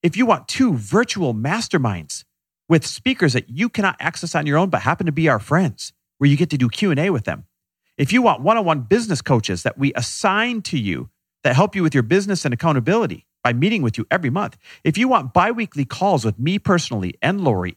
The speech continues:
and the team where we answer your business questions and make you collaborate with the other smart, talented entrepreneurs that are in this mastermind.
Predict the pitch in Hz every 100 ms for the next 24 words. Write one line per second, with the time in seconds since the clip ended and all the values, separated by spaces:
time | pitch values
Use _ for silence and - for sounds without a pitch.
0 | - 190 208 202 185 120 113 120 160 143
1 | 135 113 104 190 190 127 185 170 139 -
2 | - 101 - 71 - - _ - 123 170
3 | 156 - 156 156 151 123 123 143 151 131
4 | - - 165 120 - _ _ - 180 160
5 | 151 170 120 - 127 226 165 92 117 110
6 | - 190 143 110 180 233 - 78